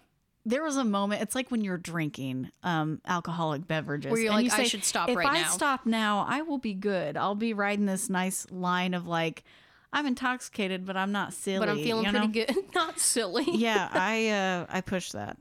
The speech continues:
Speaker 1: I pushed that line. I said, "I think I, I think I can do this." I could not. I did not. <laughs>
Speaker 2: Well, that sucks.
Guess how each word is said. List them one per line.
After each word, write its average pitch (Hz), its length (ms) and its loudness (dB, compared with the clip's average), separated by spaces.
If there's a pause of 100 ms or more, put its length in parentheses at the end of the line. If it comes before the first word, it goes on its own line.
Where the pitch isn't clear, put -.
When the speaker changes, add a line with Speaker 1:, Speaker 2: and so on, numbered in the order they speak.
(140)
Speaker 1:
I 180 100 -2
pushed 170 220 -4
that 156 180 -6
line. 64 240 -14 (320)
I 202 140 2
said, 196 240 2
"I 190 140 0
think 196 280 0
I, 185 200 -2
I 180 100 0
think 185 240 -2
I 170 100 0
can 170 200 -4
do 143 120 -4
this." 127 300 -6
I 170 120 -4
could 131 180 -8
not. 92 180 -8 (400)
I 190 120 -2
did 151 180 -6
not. 226 240 -2 (120)
<laughs> - 140 -6
Speaker 2:
Well, 202 80 -2
that 151 200 -2
sucks. - 420 -6